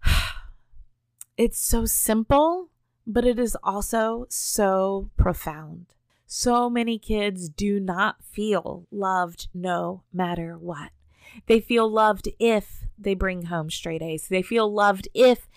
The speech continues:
their team wins the game. They feel loved if they don't make any mistakes. They feel loved if they do this. They get that award. They achieve this. They are kind. They do their chores.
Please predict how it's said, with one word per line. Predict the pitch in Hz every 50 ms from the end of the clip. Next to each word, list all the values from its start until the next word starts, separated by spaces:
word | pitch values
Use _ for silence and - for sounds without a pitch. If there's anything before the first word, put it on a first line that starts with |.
| - - - _ - -
their | 220 214 220 220
team | - - - 214 208 202 196 190 185 185 - _ _ _
wins | - 196 196 196 190 185 185 - -
the | 190 175
game. | 190 180 170 165 160 165 175 - _ _ _ _ _
They | 220 214
feel | 208 - 233 226 214 214 208
loved | 214 220 226 226 220 196 190 - - - - _ _ _
if | 254 277 285 262 247 - - - - - - _ _ _
they | - 208 208
don't | 180 - 220 214 208 202 196 - - -
make | 196 208 214 214 202 208 -
any | 202 190 190 180
mistakes. | 180 180 175 - - - - - 180 170 - 254 - -
They | - 214 202
feel | - - 233 226 220 220
loved | 220 226 233 233 226 214 - - - _
if | - 277 277 269 247 - - - - - - - 226 -
they | 196 185 220 214 208 214 202 196 202 196 196 - _ _ _ _ _ _ _
do | - 226 226 220 214 214 208 202 208 208 - _ _ -
this. | 202 190 180 180 - - - - _
They | - 220 220 220 220 202
get | 185 190 226 208 151 160 -
that | - 196 196 196 196
award. | 190 185 185 180 185 202 208 202 190 190 180 -
They | 208 208 202 196
achieve | 196 196 196 - - - 196 190 190 180 180 185
this. | 196 190 175 175 -
They | - - 202 196 196
are | 185 190 190 _ _
kind. | - 190 196 196 190 180 180
They | 190 190
do | 185 196 202 196
their | 190 190 190
chores. | 185 - - 202 185 185 180 180 170